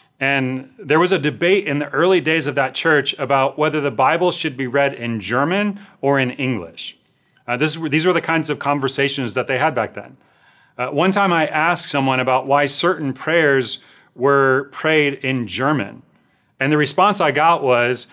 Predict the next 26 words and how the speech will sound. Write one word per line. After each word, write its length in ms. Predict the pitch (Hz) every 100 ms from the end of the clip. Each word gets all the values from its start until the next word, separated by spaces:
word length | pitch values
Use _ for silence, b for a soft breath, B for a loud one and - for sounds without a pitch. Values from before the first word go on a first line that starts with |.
| B B
"Well, 140 | 147
some 200 | - 175
people 220 | 190 175
believe 400 | 139 139 139 143
God 240 | 127 131 120
hears 240 | 123 131
better 300 | 95 117 131
in 100 | 127
German." 400 | 120 170 101 - _ _ _ _ _ _ _ _ _ _ -
Uh, 220 | 120 123 -
now, 280 | 151 160 151
C 280 | - 214
S 160 | 226 -
Lewis 460 | 156 160 151 139 139
wrote 220 | 143 139
once 480 | 131 123 120 - -
that 580 | 131 127 139 135 -
one 300 | 147 131 175
of 60 | 202
the 120 | 175
primary 560 | - - 165 180 185 165
strategies 960 | - - 147 139 147 110 127 127 117
of 160 | - 117
the 120 | 127 175
evil 280 | 190 180 117
one 420 | 104 98 104